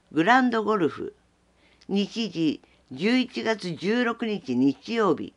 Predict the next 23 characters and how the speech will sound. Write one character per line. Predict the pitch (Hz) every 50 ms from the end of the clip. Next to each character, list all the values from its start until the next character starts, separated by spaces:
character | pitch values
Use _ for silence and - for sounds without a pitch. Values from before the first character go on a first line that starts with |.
| _ _ _ _ _ _ _ _ _ _ _ _ _ _ -
十 | 160 - 226 262 269 262
時 | 240 190 170 -
か | - 151 127
ら | 123 120
十 | 123 120 143 170 185 196
二 | 190 190 180 170 165
時。 | - 170 160 135 - - _ _ _ _ _ _ _ _
受 | - 139 139 - - 226 220
付 | - - - - 214 214 208
九 | - - - 190
時 | 180 - 190 156
四 | 165 196 240 226
十 | - 202
分 | 180 - - 131 123 -
か | - 120 107
ら。 | 101 104 - - _ _ _ _ _ _ _ _ _ _ - _ _ _ _
場 | - 165
所、 | 170 - - 202 190 185 - - _ _ _ _ _
カ | - - 196
ミ | 220 233 262 262 254 240
ー |
リ | 196 196 175 170
ア | 160 147 117